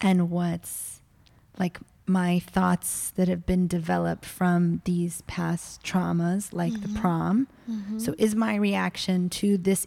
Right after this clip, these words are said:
Speaker 1: event, is that a real reaction that a rational person would have?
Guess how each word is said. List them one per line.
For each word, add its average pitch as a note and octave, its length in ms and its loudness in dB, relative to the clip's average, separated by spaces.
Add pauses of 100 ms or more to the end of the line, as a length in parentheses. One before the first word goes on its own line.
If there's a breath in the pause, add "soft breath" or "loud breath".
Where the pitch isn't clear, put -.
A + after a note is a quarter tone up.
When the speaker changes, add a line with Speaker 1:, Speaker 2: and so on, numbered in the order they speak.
Speaker 1:
event, E3+ 520 -4
is F3+ 160 -4
that E3+ 180 -2
a D3+ 100 -4
real F3+ 360 -2
reaction C4 640 0
that G#3+ 80 0
a F3 80 0
rational F3+ 460 -2
person D4+ 380 -4
would E4 120 -2
have? F4+ 480 -4